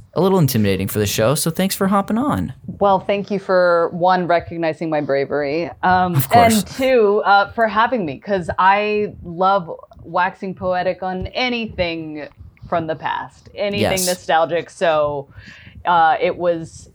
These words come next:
Speaker 2: so nice to have this container to discuss this stuff with you.
Speaker 1: I'm so glad. Uh, well, dude,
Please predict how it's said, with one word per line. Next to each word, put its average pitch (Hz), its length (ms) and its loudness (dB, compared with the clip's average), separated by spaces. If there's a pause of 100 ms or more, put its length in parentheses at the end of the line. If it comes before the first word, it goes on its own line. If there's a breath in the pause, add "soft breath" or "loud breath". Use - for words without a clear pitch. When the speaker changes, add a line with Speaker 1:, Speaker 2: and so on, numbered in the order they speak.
Speaker 2:
so - 360 -4
nice 190 340 -6
to 160 100 -6
have 147 280 -4
this 151 220 -10
container 147 680 -10
to - 140 -14
discuss 139 540 -6
this - 280 -10
stuff - 380 -6
with - 200 -14
you. - 220 -12 (380)
Speaker 1:
I'm 214 160 -2
so 104 180 -2
glad. 92 440 -4 (180)
Uh, 101 320 0 (100)
well, 139 160 2
dude, 135 360 2